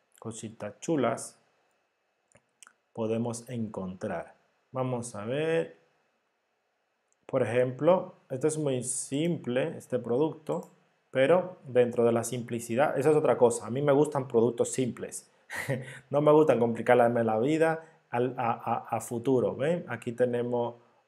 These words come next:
una, un bolso de mujer. Y esto, esto cuando tienen un margen de precio así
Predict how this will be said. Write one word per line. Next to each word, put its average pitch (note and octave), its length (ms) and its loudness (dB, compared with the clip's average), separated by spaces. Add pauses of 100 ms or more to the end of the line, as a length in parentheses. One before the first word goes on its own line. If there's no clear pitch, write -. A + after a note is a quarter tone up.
(120)
una, A2+ 960 -4 (1120)
un C3+ 140 -4
bolso E3 580 4 (1000)
de A2 260 -2
mujer. D3+ 600 0 (3250)
Y F3+ 800 -2
esto, D3+ 460 0
esto F3+ 340 0
cuando D3 220 4
tienen F3 420 0
un D3+ 500 -2
margen C3+ 360 -2
de A#2+ 100 6
precio B2+ 440 4
así C#3+ 520 -4